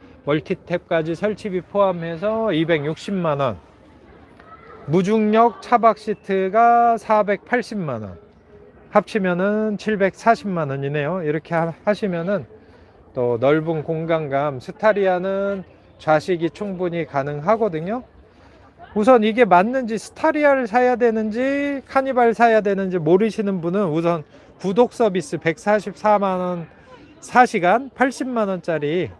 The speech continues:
단돈 팔십만 원짜리 사셔서, 어, 나의 취향을 확인해 보시고 이용하시면은 좋을 것 같습니다. 이렇게, 어,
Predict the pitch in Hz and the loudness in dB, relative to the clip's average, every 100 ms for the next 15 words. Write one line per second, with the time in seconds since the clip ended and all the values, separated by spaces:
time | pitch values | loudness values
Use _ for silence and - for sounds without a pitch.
0 | - - - - - - - 175 196 240 | -20 -20 -20 -20 -20 -8 0 0 2 0
1 | 262 - 269 - 262 247 214 185 170 175 | 0 0 0 0 -4 -2 0 -2 -2 -4
2 | 170 226 220 208 190 180 220 - - - | -2 -2 0 0 0 -2 -4 -6 -20 -20
3 | - - - 139 135 127 131 147 143 - | -20 -20 -4 0 0 2 2 2 0 0
4 | 180 147 156 151 180 160 165 156 139 143 | 0 0 -4 -4 -4 -2 -4 -4 -2 -2
5 | - 139 139 170 156 - - - - - | -4 -4 0 0 -2 -6 -20 -20 -20 -10
6 | 139 151 147 131 131 131 131 165 135 - | 0 0 0 -2 -4 -6 -4 -4 -6 -4
7 | 139 131 170 135 113 - 117 98 92 98 | -2 -2 -2 -2 -4 -8 -10 -8 -10 -12
8 | - 135 127 - 190 190 - - - - | -14 -12 -10 -6 -6 -6 -14 -20 -20 -20
9 | - - 147 | -10 -2 0